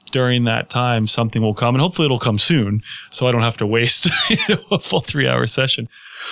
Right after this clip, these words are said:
But, you know, it's, it's, it is, a, it's a very mysterious, very magical process, you know, the, the way that art is created, and, and all artists do it differently.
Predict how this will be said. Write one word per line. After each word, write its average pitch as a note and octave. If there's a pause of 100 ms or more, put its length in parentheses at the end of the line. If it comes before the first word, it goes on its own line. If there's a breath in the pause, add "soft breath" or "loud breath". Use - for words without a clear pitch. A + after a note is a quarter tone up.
(180 loud breath)
But, F#4
you E4+
know, E4+
it's, D#4
it's, C4+
it A3
is, C#4+
a, A#3
it's F#3
a G3+
very G3+
mysterious, E3
very D3
magical C3
process, -
you B2
know, B2
the, B2+
the C3
way B2
that B2
art A#2
is A#2
created, B2+
and, A2+
and A#2
all B2+
artists B2+
do A2+
it A2+
differently. C#3